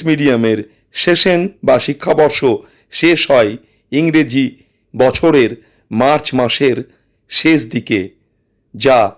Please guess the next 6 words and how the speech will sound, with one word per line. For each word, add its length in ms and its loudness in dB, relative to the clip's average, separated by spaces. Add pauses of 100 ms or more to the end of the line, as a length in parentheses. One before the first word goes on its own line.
(220)
বাংলা 440 2
ক্যালেন্ডারে 680 0 (380)
সাধারণত 560 0 (760)
শেষ 340 0 (100)
মাস 340 2 (420)
চৈত্র 360 0